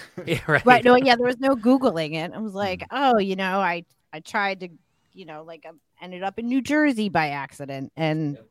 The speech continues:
Speaker 3: you know."
Speaker 1: MapQuest
Speaker 3: Well,
Speaker 1: will get
Speaker 3: actually,
Speaker 1: you
Speaker 3: the
Speaker 1: on
Speaker 3: one
Speaker 1: that.
Speaker 3: time I ended up in, like, I was dri-, well, this was in, in college. I was driving from Massachusetts to Maine, and I was supposed to go through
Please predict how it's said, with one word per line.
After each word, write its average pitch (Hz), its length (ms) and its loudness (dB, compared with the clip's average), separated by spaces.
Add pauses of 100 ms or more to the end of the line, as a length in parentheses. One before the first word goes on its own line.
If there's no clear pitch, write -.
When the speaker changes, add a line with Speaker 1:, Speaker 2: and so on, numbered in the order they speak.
Speaker 3:
you 190 160 -6
know." 135 340 -8 (160)
Speaker 1:
MapQuest 104 420 -6
Speaker 3:
Well, 247 140 8
Speaker 1:
will 240 60 8
get - 0 -
Speaker 3:
actually, 254 220 4
Speaker 1:
you 240 40 2
Speaker 3:
the 247 60 8
Speaker 1:
on 233 60 4
Speaker 3:
one 262 160 4
Speaker 1:
that. - 0 -
Speaker 3:
time 285 320 2
I 233 80 2
ended 220 300 -2
up 208 180 2
in, 196 320 -2
like, 180 260 -4 (720)
I 196 40 -2
was 202 160 -2
dri-, 196 320 2
well, 190 140 -4
this 226 180 -8
was 220 120 -6
in, 165 140 -8 (240)
in 175 140 -10
college. 160 680 -10
I - 380 -20
was 180 100 -16
driving 202 400 2
from 190 200 -8
Massachusetts 170 1040 -6
to 175 140 -8
Maine, 160 720 -6 (680)
and 165 100 -8
I 156 40 -4
was 160 160 -6
supposed 170 420 -6
to 170 60 -6
go 156 340 -2
through 151 680 -8